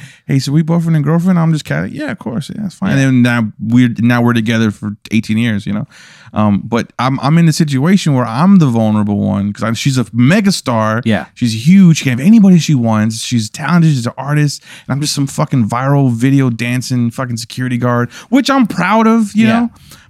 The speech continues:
Speaker 1: But, you know, it's, I, I still don't feel like I'm enough for her, you know? So I, I, I look at her, and we're spending all this time together, you know, and I'm, I'm, I'm starting to really grow feelings. I was kinda guarded, you know, um,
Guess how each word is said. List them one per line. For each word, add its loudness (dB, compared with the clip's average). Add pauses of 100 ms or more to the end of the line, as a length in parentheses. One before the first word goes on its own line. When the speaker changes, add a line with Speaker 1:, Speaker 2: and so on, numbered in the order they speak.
Speaker 1:
But, -2
you 2
know, 4
it's, -2
I, -8
I -10
still -2
don't 2
feel 0
like 0
I'm 2
enough 0
for -2
her, 0
you -4
know? -2
So -2
I, 0
I, -2
I -4
look 0
at 0
her, 0
and 2
we're 0
spending -2
all 0
this 0
time -2
together, 0
you 0
know, -2 (340)
and -2
I'm, 0
I'm, -2
I'm -4
starting 0
to 0
really 0
grow -4
feelings. -4
I -6
was -4
kinda -4
guarded, -4
you -2
know, -2 (360)
um, 0